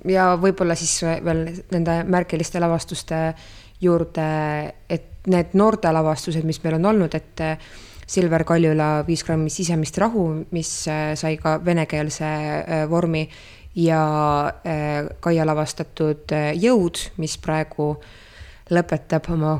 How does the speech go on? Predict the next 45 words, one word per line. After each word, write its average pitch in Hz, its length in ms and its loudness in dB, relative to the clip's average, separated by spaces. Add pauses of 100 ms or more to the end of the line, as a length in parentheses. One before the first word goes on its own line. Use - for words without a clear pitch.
kuuenda 151 600 2 (1080)
aastaga. 151 640 0 (300)
Viimased 156 580 0
etendused 156 680 0
tulevad, 151 520 -2
äh, 156 300 -2
vist 165 200 -8
ongi 151 160 0
kuue-, 160 300 0
kuues, 160 420 0
äh, 143 420 -6
aasta 160 280 -2
tiksub 156 320 -6
täis 156 360 0
kümnendal 151 480 0
mail, 156 300 0
kui 147 100 -4
meil 147 160 -2
on, 147 140 -4 (280)
äh, 165 160 -4
viimane 160 380 2
etendus. 151 420 -4 (600)
Et, - 500 0
äh, 151 360 0 (460)
et 160 80 0
hästi 196 320 4
veider 160 460 4 (320)
ja 156 220 2
nagu 151 220 0
nat-, 175 280 0
natuke 196 280 2
tore 196 200 6
mõte 165 240 -2
ka, 156 200 4
et, - 100 -4
et - 80 -10
kui 160 100 -2
sa 160 80 0
enne 156 160 2
rääkisid - 300 -4
ka 151 60 -4
sellest 160 200 -4
publiku 170 380 -2
kasvatamisest, 156 840 -2
et, - 220 -8